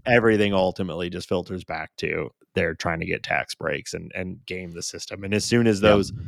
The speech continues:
Speaker 1: tax breaks are gone, they're looking to go elsewhere 'cause, you know, they'll give them, if they give them this nearly four hundred million dollars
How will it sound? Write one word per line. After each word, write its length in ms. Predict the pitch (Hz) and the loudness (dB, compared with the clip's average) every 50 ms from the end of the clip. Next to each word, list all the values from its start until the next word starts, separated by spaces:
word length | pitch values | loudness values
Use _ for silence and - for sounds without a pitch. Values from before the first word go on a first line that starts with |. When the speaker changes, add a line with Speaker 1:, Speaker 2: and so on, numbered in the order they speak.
| - - - _ _ | -12 -14 -16 _ _
Speaker 1:
tax 300 | - 101 101 98 - - | 0 0 0 0 -2 -4
breaks 320 | - 104 101 98 92 - - | -2 -2 -2 -2 -2 -4 -6
are 80 | 95 | -4
gone, 520 | 92 101 135 151 156 139 123 107 101 101 95 | 0 4 4 6 6 6 4 4 2 0 0
they're 220 | 95 95 92 95 95 | 0 0 2 2 2
looking 460 | 92 92 - - 92 85 87 90 87 | 0 -2 -6 -8 -10 -10 -12 -12 -12
to 100 | - 92 | -10 -10
go 240 | 92 87 85 85 - | -8 -8 -8 -8 -8
elsewhere 560 | - 90 85 82 - - 73 58 53 53 57 - | -8 -8 -8 -8 -10 -12 -12 -12 -12 -14 -8 -4
'cause, 200 | - 101 90 - - _ - _ _ _ | -4 -4 -4 -6 -10 _ -20 _ _ _
you 80 | - 98 | -2 -2
know, 80 | 95 92 | 0 4
they'll 220 | 92 104 107 104 | 6 6 6 6
give 360 | 92 92 113 117 117 107 101 | 6 6 8 8 8 6 6
them, 500 | 101 107 101 98 95 95 92 92 92 92 - _ _ _ _ _ _ _ | 6 6 6 6 4 2 0 -4 -6 -8 -10 _ _ _ _ _ _ _
if 140 | 117 104 95 | -8 -2 0
they 100 | 107 104 | 0 2
give 200 | 98 107 101 95 | 4 4 4 4
them 140 | 98 95 95 | 2 2 2
this 240 | 92 90 85 - - - | 0 -2 -4 -6 -6 -4
nearly 260 | 107 98 90 90 87 | -2 -2 -2 -2 -4
four 200 | 85 - 98 90 | 0 0 0 0
hundred 220 | 87 90 87 87 85 | 2 0 -2 -2 -2
million 240 | 87 85 82 87 85 | -2 -2 -2 -2 -2
dollars 480 | 85 82 85 87 87 85 87 85 - | -2 -2 -2 -2 -2 -2 -2 -4 -6